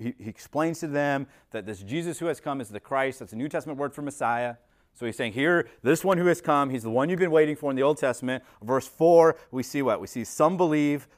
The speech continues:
that some would be referring to Jews. And then he says a large number of Greeks and, and a number of the leading women.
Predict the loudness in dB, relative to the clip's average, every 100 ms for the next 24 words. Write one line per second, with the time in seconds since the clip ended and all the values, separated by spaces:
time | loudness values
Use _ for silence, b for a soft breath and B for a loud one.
0 | 0 0 0 0 0 2 -2 -2 -4 -2
1 | -4 -2 -8 -4 -2 -2 -2 -6 -18 b
2 | -10 -8 -6 -6 -6 -6 -4 0 0 0
3 | -8 -6 -6 -6 -4 -4 -6 -18 _ b
4 | b -10 -10 -10 -10 -8 -6 -4 -2 -2
5 | -2 -4 -4 -4 -6 -8 -12